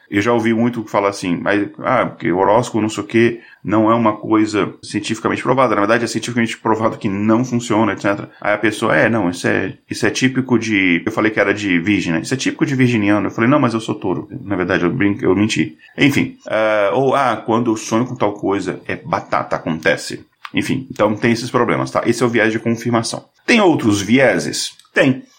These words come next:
Tem outro, um outro viés chamado o viés de seleção. O que que é o viés de seleção?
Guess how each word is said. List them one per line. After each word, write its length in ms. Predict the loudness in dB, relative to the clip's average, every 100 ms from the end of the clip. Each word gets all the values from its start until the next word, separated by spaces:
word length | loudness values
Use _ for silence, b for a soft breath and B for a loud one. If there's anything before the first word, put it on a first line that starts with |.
| 0
Tem 280 | 2 2 2
outro, 260 | 2 2
um 160 | 2 2
outro 160 | 2 4
viés 200 | 2 2
chamado 360 | 2 2 2 2
o 80 |
viés 360 | 4 4 4 2
de 120 | -2
seleção. 1120 | -2 -4 0 2 4 2 0 2 2 2 -6 -14
O 40 | -6
que 100 | 0
que 80 | 0
é 20 |
o 40 |
viés 280 | 2 4 4
de 80 | 2
seleção? 560 | 2 2 2 0 -2